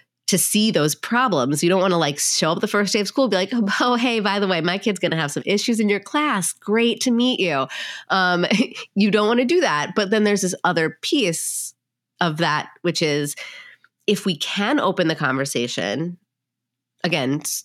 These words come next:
you know, being mindful, I, I, I recognize that fear of, like, not wanting to, like, paint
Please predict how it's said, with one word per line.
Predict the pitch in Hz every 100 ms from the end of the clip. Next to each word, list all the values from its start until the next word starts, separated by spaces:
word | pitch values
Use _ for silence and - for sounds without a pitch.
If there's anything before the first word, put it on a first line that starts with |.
| _
you | -
know, | 180 156
being | 151 151 196 196
mindful, | 170 170 170 170 160 -
I, | - -
I, | 156 147 151
I |
recognize | 147 156 143 147 135 139
that | 127 -
fear | - 147 156
of, | 139 -
like, | 143
not | 147 -
wanting | 143 135 135
to, | 123
like, | 101 - _ _ _ _ _ _ -
paint | - 165 143 - -